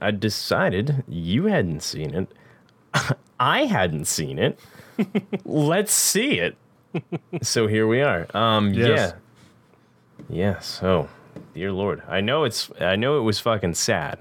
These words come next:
Speaker 1: That's, I'll say that. I knew about The Choice, but I, that was really the only thing I had known other than it being a younger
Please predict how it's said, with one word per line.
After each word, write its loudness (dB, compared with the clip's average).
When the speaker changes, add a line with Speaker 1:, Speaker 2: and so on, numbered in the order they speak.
Speaker 1:
That's, 0
I'll 2
say 0
that. 4
I 2
knew 2
about 0
The 0
Choice, -2
but 0
I, 2
that 2
was 0
really 2
the 2
only 2
thing 0
I 0
had 0
known 0
other -2
than 0
it -6
being -2
a 0
younger -2